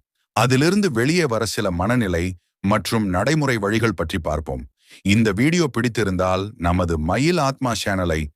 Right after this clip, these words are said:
சப்ஸ்கிரைப் செய்து கொள்ளுங்கள். ஒன்று, உணர்ச்சிகளை ஏற்றுக்கொள். கோபம், வருத்தம், ஏமாற்றம் எல்லாம் இயல்பானவை.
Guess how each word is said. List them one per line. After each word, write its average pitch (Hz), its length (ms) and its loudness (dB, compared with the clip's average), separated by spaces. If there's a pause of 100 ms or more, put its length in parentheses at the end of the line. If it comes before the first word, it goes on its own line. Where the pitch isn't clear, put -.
(260)
சப்ஸ்கிரைப் 107 580 -2
செய்து 101 200 0
கொள்ளுங்கள். 85 480 -2
ஒன்று, 65 220 -8 (500)
உணர்ச்சிகளை 139 640 0
ஏற்றுக்கொள். 101 500 -2
கோபம், 98 460 -2
வருத்தம், 92 440 -2 (160)
ஏமாற்றம் 95 500 -2
எல்லாம் 82 280 -2 (140)
இயல்பானவை. 78 540 -4